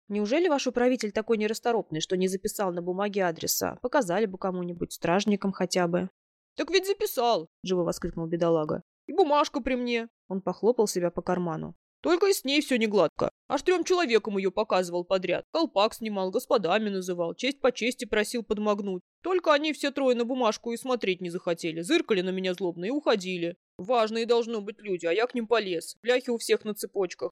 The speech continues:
и на бляхах рисуночки вырезаны». «А какие?» — с интересом спросил Тарик, уже кое-что сообразивший.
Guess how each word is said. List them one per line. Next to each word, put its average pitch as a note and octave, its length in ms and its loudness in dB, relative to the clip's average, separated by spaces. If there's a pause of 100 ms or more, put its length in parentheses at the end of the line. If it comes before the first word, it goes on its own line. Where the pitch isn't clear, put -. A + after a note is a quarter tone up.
(100)
и A#3+ 120 -6
на C#4 100 0
бляхах B3 380 0
рисуночки A#3 520 -2
вырезаны». F3+ 520 0 (480)
«А G3 100 -2
какие?» — A3 580 0
с - 120 -6
интересом G3+ 400 2
спросил F#3+ 400 -2
Тарик, F3+ 280 2
уже F3+ 140 -4
кое-что F3+ 340 -2
сообразивший. F3 800 -2